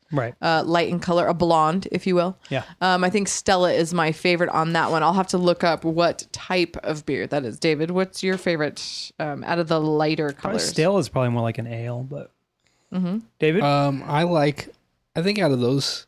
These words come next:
Speaker 3: light beers, lagers, I think I like lagers more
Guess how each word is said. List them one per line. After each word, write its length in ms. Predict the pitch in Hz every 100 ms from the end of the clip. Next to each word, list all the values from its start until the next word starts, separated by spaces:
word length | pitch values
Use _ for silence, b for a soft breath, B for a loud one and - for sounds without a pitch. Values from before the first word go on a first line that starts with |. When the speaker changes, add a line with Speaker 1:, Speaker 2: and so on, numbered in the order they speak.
| _ -
Speaker 3:
light 260 | 127 131
beers, 320 | 139 127 123 127
lagers, 540 | 117 120 127 135 -
I 80 | 143
think 160 | 143 127
I 40 |
like 260 | 120 131 -
lagers 420 | 120 131 147 143
more 280 | 135 156